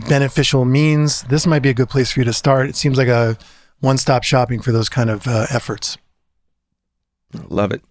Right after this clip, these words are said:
Speaker 1: Yeah, super cool, right?
Speaker 2: Yeah, I was thinking about, um, like, domestic, like, household
Speaker 1: Mm-hmm.
Speaker 2: kind of, you know, uh, all right, well, where, where can A I do good there? And, uh,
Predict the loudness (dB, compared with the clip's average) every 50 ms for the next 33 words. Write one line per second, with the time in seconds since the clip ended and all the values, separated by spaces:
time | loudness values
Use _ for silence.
0 | _ _ _ _ _ _ _ _ _ _ _ _ _ _ _ _ _ _ -2 0
1 | 0 0 -2 -4 -4 -4 -4 -4 -2 -2 0 0 -2 -4 -6 _ _ _ _ _
2 | _ _ _ _ _ _ _ _ _ _ _ _ _ _ _ _ _ _ _ _
3 | _ _ _ _ _ _ _ -4 -4 -2 -2 -4 -6 -8 -8 -8 -6 -6 -4 -2
4 | -4 -2 0 -2 -2 -2 0 -2 -2 -2 -4 -6 -8 _ -4 -2 0 0 0 0
5 | -2 -2 -4 -8 -12 _ _ _ _ _ _ _ _ _ _ _ _ _ -8 -4
6 | -4 -4 -4 -4 _ _ 0 2 2 2 0 -2 -2 -2 -2 -2 -2 -6 _ _
7 | -2 0 0 0 0 0 -2 -2 -2 0 -2 0 2 2 4 4 2 0 2 0
8 | 0 0 2 2 0 0 0 0 0 2 2 2 2 2 0 0 -2 -2 -4 -6
9 | -8 -12 -14 -16 -18 -14 -14 -14 -10 -6 -2 -2 0 0 0 0 0 0 0 0
10 | 0 0 0 -2 -2 -4 -4 -4 -4 -6 -4 -2 -2 -2 -2 -2 -2 -4 -4 -4
11 | -4 -4 -2 -2 -2 -2 -2 -4 -4 -4 -4 -4 -4 -6 -6 -4 -2 -2 0 0
12 | 0 0 0 0 -2 -2